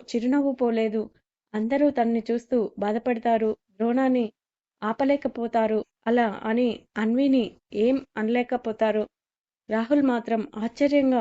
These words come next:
"ద్రోణ, నువ్వు గ్రేట్ తెలుసా? మిర్చి తింటున్నా నీకు కారం వేయట్లేదు. ఫేస్‌లో నవ్వు మాత్రం అలాగే ఉంది. నువ్వు నిజంగా, నువ్వు గ్రేట్ ద్రోణ"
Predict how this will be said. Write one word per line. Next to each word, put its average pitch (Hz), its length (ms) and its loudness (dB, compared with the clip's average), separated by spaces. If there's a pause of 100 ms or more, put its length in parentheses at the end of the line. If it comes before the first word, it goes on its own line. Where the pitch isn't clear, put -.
"ద్రోణ, 220 280 0 (300)
నువ్వు 214 200 -2
గ్రేట్ 247 400 2
తెలుసా? 233 340 0 (540)
మిర్చి 233 320 -2
తింటున్నా 262 460 0
నీకు 233 300 0 (260)
కారం 240 320 0
వేయట్లేదు. 226 560 2 (240)
ఫేస్‌లో 254 420 2 (300)
నవ్వు 214 260 -2
మాత్రం 269 420 2 (280)
అలాగే 240 380 2
ఉంది. 233 320 2 (580)
నువ్వు 240 260 0 (280)
నిజంగా, 262 500 2 (640)
నువ్వు 233 200 -2
గ్రేట్ 226 320 0
ద్రోణ" 226 320 -2